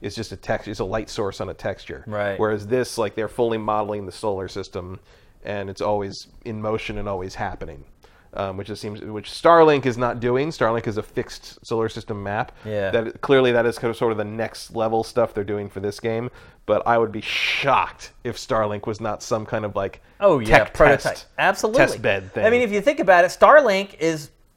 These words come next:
Speaker 2: similar to this in a lot of other ways too. Like, your home base is out in space.
Speaker 1: Yeah, you have a, you have a home,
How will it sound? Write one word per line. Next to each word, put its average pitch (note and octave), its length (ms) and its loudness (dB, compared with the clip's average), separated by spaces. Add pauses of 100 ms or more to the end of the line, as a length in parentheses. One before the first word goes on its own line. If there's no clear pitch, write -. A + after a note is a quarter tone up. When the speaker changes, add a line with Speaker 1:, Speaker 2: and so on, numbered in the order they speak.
(300)
Speaker 2:
similar A3 320 4
to F3+ 60 4
this F#3 160 2
in E3+ 40 2
a D3+ 60 4
lot F3 180 10
of D#3 80 6
other F#3+ 200 6
ways C#3 180 0
too. A#3 140 -2
Like, C3+ 180 6
your E3+ 140 6
home F3+ 220 2
base D#3+ 300 0
is C#3+ 140 -2
out C#3+ 220 4
in F3 60 -8
space. C3 580 -4
Speaker 1:
Yeah, A2 160 -2
you G#2+ 80 0
have A2 80 2
a, A#2+ 100 4
you D3+ 80 4
have C3 80 4
a B2+ 60 8
home, B2+ 420 2